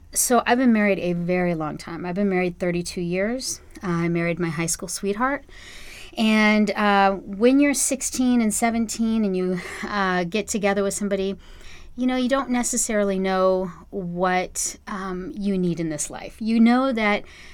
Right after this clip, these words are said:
you know, you're, you're attracted to each other and you're together. And, and I always tell my husband, "He rescued me."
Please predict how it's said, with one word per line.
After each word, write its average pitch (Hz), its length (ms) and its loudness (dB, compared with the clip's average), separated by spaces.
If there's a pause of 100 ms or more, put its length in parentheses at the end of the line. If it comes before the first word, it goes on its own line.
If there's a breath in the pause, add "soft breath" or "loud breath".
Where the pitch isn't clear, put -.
(120 loud breath)
you 214 140 2
know, 185 200 2
you're, 196 380 0
you're 190 420 -2 (100)
attracted 240 500 -2
to - 100 -6
each 247 180 -2
other 220 260 0
and 185 120 0
you're 170 80 -2
together. 220 500 0
And, 175 160 0 (240 loud breath)
and 214 100 2
I 220 40 6
always 226 200 4
tell 220 140 2
my 208 100 4
husband, 190 420 0
"He 196 120 0
rescued 175 540 0
me." - 260 -10